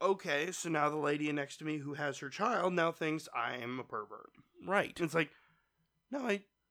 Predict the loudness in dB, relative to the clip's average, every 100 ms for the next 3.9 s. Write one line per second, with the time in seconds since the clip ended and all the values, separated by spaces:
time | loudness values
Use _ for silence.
0 | _ -16 -12 -10 -10 -12 -14 -8 -6 -6
1 | -10 -8 -4 -2 -4 _ _ -6 -2 -2
2 | -4 -6 -4 -4 -6 _ _ _ -8 2
3 | 6 10 10 8 4 2 2 -4 -12